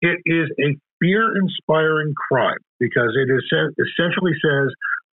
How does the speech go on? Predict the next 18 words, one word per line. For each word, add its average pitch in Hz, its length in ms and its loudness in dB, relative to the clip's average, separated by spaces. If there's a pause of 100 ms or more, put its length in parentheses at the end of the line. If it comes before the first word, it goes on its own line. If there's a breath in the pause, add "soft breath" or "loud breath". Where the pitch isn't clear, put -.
(480)
you 113 140 2
know, 110 340 2
this 165 260 0
person 160 300 0
was 139 160 0
not 143 220 0
safe 135 200 2
in 123 80 -2
their 120 160 2
own 113 180 0
home. 85 120 -4 (800)
But 156 180 4 (840)
it 156 60 0
is, 139 220 -2 (380)
like, 120 200 2 (340)
an 113 120 2 (420)
older 165 340 4
person, 208 460 0